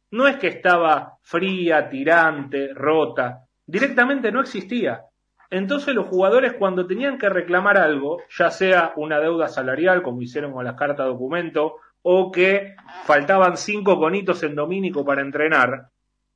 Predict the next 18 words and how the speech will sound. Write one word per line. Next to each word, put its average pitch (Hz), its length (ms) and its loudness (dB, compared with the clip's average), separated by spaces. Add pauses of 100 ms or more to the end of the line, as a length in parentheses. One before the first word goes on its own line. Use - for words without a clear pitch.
(100)
no 269 240 0
tenían 262 300 -2
con 202 120 -8
quién 262 200 -6
hablarlo. 202 560 -2 (100)
Y 196 100 -4
siempre 294 380 -2
que 190 80 -4
buscaban 220 400 0
un 208 100 -6
canal 214 300 2
de 202 100 0
diálogo, 170 640 0
encontraban 202 480 -2
una 240 180 2
respuesta 214 460 -2
que 165 100 -4
confrontaba. 165 800 -2